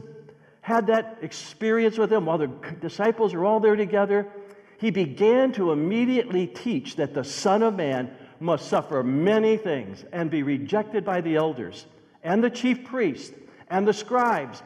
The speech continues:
and be killed and after three days rise again. Now, I like the way it is put in the,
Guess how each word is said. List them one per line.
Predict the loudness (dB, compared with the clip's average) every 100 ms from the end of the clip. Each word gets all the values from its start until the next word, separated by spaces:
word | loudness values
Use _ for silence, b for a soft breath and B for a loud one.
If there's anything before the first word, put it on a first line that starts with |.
| B
and | -4 -2
be | -2
killed | -2 2 2 2 -2 -10 -10
and | -8 -2
after | -2 0 -4
three | -2 2
days | 4 4 2
rise | 0 0 0 -2
again. | -2 0 -2 -6 -16 -20 -20 _ _ b b b b b
Now, | -2
I | 2
like | 2 2 0
the | -2
way | 2 2
it | 4
is | 2
put | -2 -4 -4 -4
in | -2
the, | -2